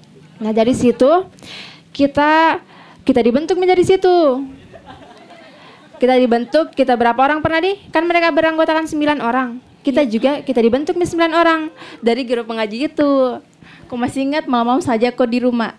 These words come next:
Speaker 1: Eh,
Speaker 2: yang Bunda Ira.
Speaker 1: Terus?
Speaker 2: Untuk kok ikut dance.
Speaker 1: Iya, nah.
Speaker 2: Astagfirullah, aku masih ingat tuh yang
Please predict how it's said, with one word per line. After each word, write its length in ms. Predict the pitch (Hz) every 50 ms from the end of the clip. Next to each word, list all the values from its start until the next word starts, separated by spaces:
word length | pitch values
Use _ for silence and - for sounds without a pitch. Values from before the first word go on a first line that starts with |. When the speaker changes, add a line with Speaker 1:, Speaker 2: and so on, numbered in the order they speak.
| _
Speaker 1:
Eh, 100 | - - 247
Speaker 2:
yang 140 | 233 240
Bunda 200 | 226 233 233 226
Ira. 240 | 220 220 214 202 - -
Speaker 1:
Terus? 380 | - 247 - 233 240 262 - - - - - - 466 -
Speaker 2:
Untuk 480 | 554 247 247 247 233 - - - 539 - - - - - -
kok 160 | - 269 247
ikut 240 | 247 247 285 269 233
dance. 480 | 226 240 240 240 240 311 320 - - -
Speaker 1:
Iya, 220 | - 262 262 269
nah. 160 | 269 302 440 466 453 - - - - - -
Speaker 2:
Astagfirullah, 320 | - 247 - 247 226 247 240
aku 60 | 247
masih 160 | 226 226 262 240
ingat 180 | 240 262 254 254
tuh 180 | - 269 277 285 - -
yang 380 | 262 240 240 233 233 240 226